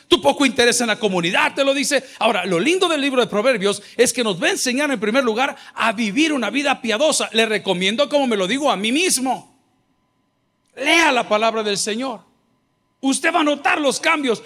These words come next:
¿Leyeron el proverbio del día de hoy? Es un proverbio maravilloso. Está lleno de sabiduría. Es más, hágame un favor. Vaya a Proverbio capítulo uno, versículos cinco y siete. Si me ayudan ahí arriba, por favor.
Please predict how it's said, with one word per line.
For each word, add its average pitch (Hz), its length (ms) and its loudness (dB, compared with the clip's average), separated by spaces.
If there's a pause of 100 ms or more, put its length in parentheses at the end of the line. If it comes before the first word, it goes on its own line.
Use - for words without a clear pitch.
(120)
¿Leyeron 180 400 2
el 226 100 0
proverbio 208 460 0
del 156 140 0
día 220 200 2
de 170 80 0
hoy? 240 260 0 (140)
Es 214 180 0
un 262 120 0
proverbio 240 400 -2
maravilloso. 185 960 -2 (160)
Está 226 260 0
lleno 269 240 0
de 262 100 2
sabiduría. 220 500 -2
Es 190 200 -2
más, 277 260 -2
hágame 170 320 -2
un 196 60 -6
favor. 269 360 0 (200)
Vaya 185 360 0
a 190 60 -6
Proverbio 247 560 0
capítulo 208 580 0
uno, 208 340 0 (140)
versículos 247 600 0
cinco 208 320 0
y 226 60 0
siete. 330 400 0
Si 220 120 0
me 190 80 -2
ayudan 240 240 0
ahí 220 100 2
arriba, 240 340 0
por 190 140 -2
favor. 254 300 0